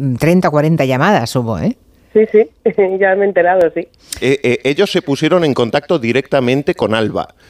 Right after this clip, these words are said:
Speaker 1: Ah.
Speaker 3: Eh, siempre decimos
Speaker 2: Sí.
Speaker 3: que los perros, gatos, los animales están en la protectora Alba y, eh, pues es otro medio de comunicación. Ellos fueron más rápidos, más avispados que los demás.
Speaker 1: Fueron a Alba directamente. Bueno, bueno. ¿Y qué tal? ¿Cómo,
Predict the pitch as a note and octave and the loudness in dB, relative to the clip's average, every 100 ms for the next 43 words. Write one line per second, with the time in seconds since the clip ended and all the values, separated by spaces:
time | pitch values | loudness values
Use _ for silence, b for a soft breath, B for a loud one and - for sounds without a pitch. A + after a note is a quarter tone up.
0 | b D3 C#3 G3 G2+ - - A#2+ B2+ A#2 | b -2 0 0 -2 -4 -4 -2 0 0
1 | C3 E3 A2+ - F3+ C3 - G2+ F#2+ - | -2 -2 -2 0 0 0 -4 -4 -6 -4
2 | G#2+ A2+ G#2+ F#2+ G#2 - G#2 - F2 E2 | -2 0 0 -2 -6 -6 -8 -8 -8 -6
3 | E2+ F#2 F2 G#2 C3 A#2 F#2 G#2 G#2 G#2 | -6 -4 -2 0 0 -2 -4 -2 0 0
4 | G#2 G2 - A2 G#2 A#2 A2+ - B B | -2 -4 -4 -2 0 -2 -4 -6 B B
5 | B G2+ G#2 C3 - G2 F2+ - - - | B -6 -2 -2 0 0 -2 -4 -6 -6
6 | F2+ A2 A2 F2+ A#2 C3+ G#2+ - G2 F2+ | -4 -2 -2 0 0 0 -2 -2 -4 -4
7 | F2 - G2+ D3+ - - G#2+ G#2+ - G#2+ | -8 -2 -2 -2 -10 -10 -2 -2 0 0
8 | G#2 A2 G#2+ G#2 G2 G#2+ A2 A#2+ C3+ A2 | 2 0 0 -2 -2 -2 -2 -2 -2 -4
9 | A2+ G#2 F#2+ - G#2+ G2+ - F2 F2 F#2 | -2 -4 -6 -4 -2 -2 -6 -6 -4 -2
10 | G2+ - - - - - E3+ E3+ E3 C3+ | -2 -4 -14 -20 -20 -4 0 2 0 0
11 | C3+ C#3 C#3 C3 B2 A2+ A2 G#2+ G#2 C3+ | -2 0 -2 -2 -2 -2 -2 -2 0 2
12 | B2+ C3 B2 A2+ B B - G#3+ A#3 B3+ | 2 2 0 -2 B B -2 0 0 0
13 | B3 - F#3+ G#3 A3 G#3+ | -2 -2 0 2 4 4